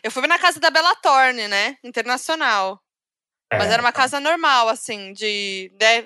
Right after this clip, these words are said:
Speaker 1: normal nos Estados Unidos, aquelas casas que a gente vê em filme, assim, bem casinha baixinha, né? Não é, não é casa glamurosa, é casa de mãe, sabe? Isso é
Speaker 2: Uhum.
Speaker 1: engraçado.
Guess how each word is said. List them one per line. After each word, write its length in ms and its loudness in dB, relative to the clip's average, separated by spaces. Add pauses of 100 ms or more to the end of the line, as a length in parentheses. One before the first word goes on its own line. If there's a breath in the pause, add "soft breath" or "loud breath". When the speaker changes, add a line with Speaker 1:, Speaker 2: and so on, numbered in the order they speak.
Speaker 1:
normal 280 4
nos 100 -6
Estados 260 0
Unidos, 320 -2
aquelas 300 -2
casas 260 -2
que 80 -16
a 40 -14
gente 180 -14
vê 80 -6
em 80 -8
filme, 340 -8
assim, 220 -10
bem 360 -4 (600)
casinha 340 2
baixinha, 880 -2 (720)
né? 160 0
Não 100 -4
é, 520 2 (140)
não 80 -4
é 60 -2
casa 260 0
glamurosa, 600 2
é 40 -12
casa 200 -4
de 120 -10
mãe, 340 -2
sabe? 460 2 (600)
Isso 20 0
é 40 2
Speaker 2:
Uhum. 160 4
Speaker 1:
engraçado. 640 -2